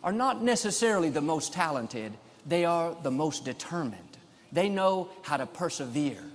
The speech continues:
When they fail, they don't see that as final. They learn from it and try again. When they face obstacles, they don't shrink back and get discouraged.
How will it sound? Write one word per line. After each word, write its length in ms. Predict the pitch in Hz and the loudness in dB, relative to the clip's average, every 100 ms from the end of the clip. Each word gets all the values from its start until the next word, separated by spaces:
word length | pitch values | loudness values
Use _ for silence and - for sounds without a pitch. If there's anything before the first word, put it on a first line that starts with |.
| - - - - - - | -18 -20 -20 -20 -14 0
When 240 | 233 247 | 4 6
they 160 | 196 160 | 6 2
fail, 560 | - 202 208 208 208 - - - | 0 -2 -2 -6 -8 -14 -18 -2
they 140 | 180 | 2
don't 220 | 190 170 | 2 0
see 240 | - 220 180 | -2 -2 -2
that 260 | 123 127 | -2 -2
as 160 | 147 139 | -4 -4
final. 540 | - 175 143 101 - - - - - | -2 -2 -2 -6 -12 -20 -20 -20 -4
They 120 | 131 | 0
learn 320 | 127 143 170 170 | 4 4 4 2
from 280 | 175 175 | -2 -4
it 100 | 196 - - | -6 -12 -14
and 120 | 123 123 | -10 -4
try 280 | 147 139 | -2 0
again. 340 | 147 147 180 123 101 - - - - - - | -2 -4 -6 -8 -14 -20 -20 -20 -20 -18 -2
When 180 | 156 165 | 2 4
they 120 | 180 | 4
face 300 | 185 208 202 220 | 4 0 0 2
obstacles, 840 | 247 190 - 160 143 104 95 - - - - | 2 2 -2 -6 -6 -10 -12 -18 -20 -10 -2
they 80 | |
don't 180 | 285 165 | 0 0
shrink 360 | - 147 151 143 | 2 4 4 4
back 360 | 143 170 185 | 4 4 4
and 120 | 135 131 | 0 0
get 140 | 160 | -2
discouraged. 640 | 139 - 165 185 220 208 | -4 -4 -2 -2 -6 -12